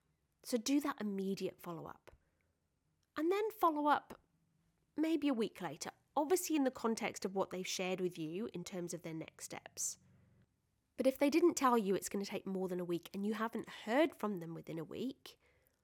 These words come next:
I think that's a good time frame to follow up. And don't be afraid at that point to ask for a yes or no. I really enjoyed our conversation. If you could let me know what you decide, either way,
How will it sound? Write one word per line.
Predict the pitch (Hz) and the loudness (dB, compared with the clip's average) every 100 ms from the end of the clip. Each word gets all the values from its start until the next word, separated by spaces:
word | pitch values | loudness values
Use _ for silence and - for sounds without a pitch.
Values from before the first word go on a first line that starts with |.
| _ _ - - | _ _ -20 -20
I | |
think | - 330 | -18 -6
that's | 359 330 240 | -4 -2 -6
a | |
good | - 233 214 | -2 2 2
time | - - 190 185 | 0 -4 -2 -2
frame | 165 170 | -6 -10
to | 170 | -10
follow | - 151 | -8 -8
up. | - - - | -10 -14 -10
And | 247 | -8
don't | - 381 508 - | 0 2 2 2
be | 427 | 0
afraid | 415 - 214 - - - _ _ - | 0 0 0 -2 -14 -16 _ _ 2
at | 214 - | 2 2
that | 208 - | -6 -4
point | - 190 170 | 0 0 0
to | - | -4
ask | 185 185 - | -4 -4 -6
for | - 185 | -4 -2
a | |
yes | 175 165 - | -2 -4 -8
or | 156 | -10
no. | - - _ _ _ _ _ _ _ _ _ _ - | -10 -16 _ _ _ _ _ _ _ _ _ _ 0
I | |
really | 240 302 349 | 4 8 10
enjoyed | 359 277 247 233 | 8 8 6 4
our | |
conversation. | 208 220 214 - 226 - 233 - | 2 -2 -2 0 -2 0 -4 0
If | 349 381 | 0 4
you | |
could | 349 262 | 2 2
let | 294 330 | -2 2
me | 320 | 4
know | 269 233 202 190 - | 4 4 0 -2 2
what | 247 - | 2 4
you | 247 | 0
decide, | 247 226 - 196 220 285 - - | 0 0 -2 -2 0 -2 -2 0
either | 311 320 | 2 4
way, | 240 233 214 214 | 2 2 2 0